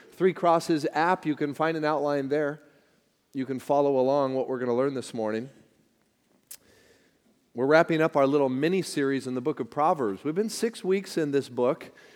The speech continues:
We're in a series called The Good Life. It's the wisdom literature of the Old Testament, Proverbs, Ecclesiastes, and Job. Beautiful books that remind us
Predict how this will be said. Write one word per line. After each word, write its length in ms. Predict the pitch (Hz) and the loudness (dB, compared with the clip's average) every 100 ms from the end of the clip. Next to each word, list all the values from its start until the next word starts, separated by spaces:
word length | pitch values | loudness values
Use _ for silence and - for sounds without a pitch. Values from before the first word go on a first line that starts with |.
| - | -12
We're 120 | 143 180 | 0 2
in 80 | |
a 60 | 208 | 2
series 340 | - 196 190 | 2 2 2
called 500 | - 170 160 151 147 - | 2 2 4 4 0 -8
The 140 | 131 143 | -2 0
Good 240 | 143 185 | 4 4
Life. 560 | 165 120 131 180 - - | 6 6 4 2 -6 -6
It's 260 | 147 135 | -4 -4
the 140 | - 147 | -2 0
wisdom 460 | 147 180 160 160 | 2 0 0 -4
literature 360 | 151 156 151 156 | -2 -2 -2 -4
of 100 | 139 | -2
the 80 | 143 | 0
Old 180 | 139 123 | -2 0
Testament, 640 | 151 139 - 131 135 156 | -2 -2 -4 -4 -4 -6
Proverbs, 540 | - 147 147 156 147 139 | -2 2 2 2 -4 -6
Ecclesiastes, 1000 | 139 156 151 147 135 139 - 151 151 | -2 0 0 0 0 0 -2 -2 -2
and 240 | 143 135 127 | -2 -6 -8
Job. 460 | 127 160 190 202 - _ _ _ _ _ _ _ _ _ _ _ | -6 -2 0 -2 -8 _ _ _ _ _ _ _ _ _ _ _
Beautiful 340 | 165 208 220 185 | 0 2 4 2
books 340 | 156 175 185 | 4 2 2
that 180 | - 156 | 0 0
remind 420 | 147 151 160 175 | 2 2 2 4
us 320 | 170 170 - | 2 0 -6